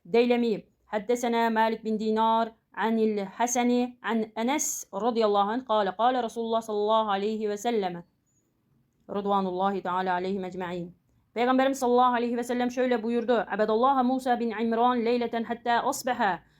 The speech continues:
Musa aleyhisselam sabaha kadar ibadet etti Allah Teala'ya. Lem yakarre fiha ve lem yesterih. Ee, gece hiç dinlenmedi, hiç, e, uyumadı, istirahat etmedi. Felemma asbaha dâhalehu min zâlike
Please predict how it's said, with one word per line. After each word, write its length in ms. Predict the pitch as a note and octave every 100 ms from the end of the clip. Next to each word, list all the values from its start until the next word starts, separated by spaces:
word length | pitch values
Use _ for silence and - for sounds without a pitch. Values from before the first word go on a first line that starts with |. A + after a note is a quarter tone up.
| _
Musa 240 | F#3+ G#3+ B3+
aleyhisselam 400 | B3 B3 A#3+ A#3
sabaha 380 | C4 C4 B3+ D4
kadar 320 | C4 A#3+ -
ibadet 420 | A3+ A3+ A3+ A#3+ A#3+
etti 180 | A3
Allah 200 | G#3 G#3
Teala'ya. 580 | G#3 G3+ G3 F#3+ A3+ B3 - _
Lem 140 | G3+ A3+
yakarre 420 | A3+ C4 C4 B3+
fiha 420 | C4 C4 B3 A#3+
ve 60 | A#3
lem 160 | A#3
yesterih. 540 | A#3 A#3+ - B3 B3 B3 - - _ _ _ _ -
Ee, 160 | F#3 F#3 - - E3+
gece 280 | A#3 C4 A#3+
hiç 260 | E4 -
dinlenmedi, 600 | C#4 C4+ C#4 C4 G3+ F#3
hiç, 300 | C#4+ F#4 -
e, 220 | - G#3 G3+
uyumadı, 640 | A#3+ D#4 C4+ G#3 F3 E3+ _ _ _ -
istirahat 500 | - B3+ C4 C4+ D#4
etmedi. 500 | D4+ A3 F#3+ F3 - _
Felemma 440 | A3 C4+ C4 C4
asbaha 640 | C#4+ - A#3 G#3+ A#3+ A#3+ A#3+ _ _ _ _ _ _ _ _ _ _ _ - F#3
dâhalehu 640 | C4 C4 B3+ A3+ A3+ A3
min 260 | G#3+ G#3+ F#3+
zâlike 720 | A3+ B3+ C4 B3+ C4 C4+